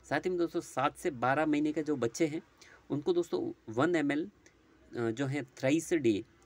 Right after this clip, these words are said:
यानी दिन में तीन टाइम एक एम एल देना है। साथ ही में दोस्तों एक से दो साल से जितने भी बच्चे हैं, उनके लिए दोस्तों जो ये डोज है,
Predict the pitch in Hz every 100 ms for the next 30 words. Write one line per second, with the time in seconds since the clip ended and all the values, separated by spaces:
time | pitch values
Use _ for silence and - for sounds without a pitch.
0 | _ 113 117 113 117 143 151 147 - 160
1 | 180 165 160 156 - 165 170 151 147 127
2 | 123 123 156 - _ - - - _ -
3 | 165 220 202 180 - 151 185 - 185 147
4 | 165 - 165 165 131 123 151 143 120 -
5 | 170 147 180 _ _ _ _ _ _ _
6 | _ _ _ _ _ _ - - 156 175
7 | 185 185 175 - 185 160 151 143 131 123
8 | 151 127